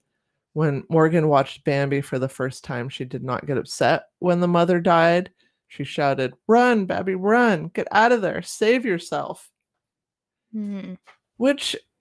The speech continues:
Speaker 1: I'm not gonna pathologize because I didn't
Speaker 2: I mean
Speaker 1: even have an awareness that Bambi's mother had died. I was so Bambi-centric when I was watching those movies.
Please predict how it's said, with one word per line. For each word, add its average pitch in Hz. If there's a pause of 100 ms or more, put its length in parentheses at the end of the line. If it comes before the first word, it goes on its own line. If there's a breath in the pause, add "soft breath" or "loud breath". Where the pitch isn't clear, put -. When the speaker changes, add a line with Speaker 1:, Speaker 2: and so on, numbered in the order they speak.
(540)
Speaker 1:
I'm 285
not 294
gonna 214
pathologize 160
because 175
I 202 (720)
didn't 151
Speaker 2:
I -
mean 208
Speaker 1:
even 147
have 156
an 156
awareness 190
that 196
Bambi's 202
mother 202
had 190
died. 160
I 175
was 170
so 170
Bambi-centric 147 (200)
when 180
I 185
was 185
watching 175
those 180
movies. 185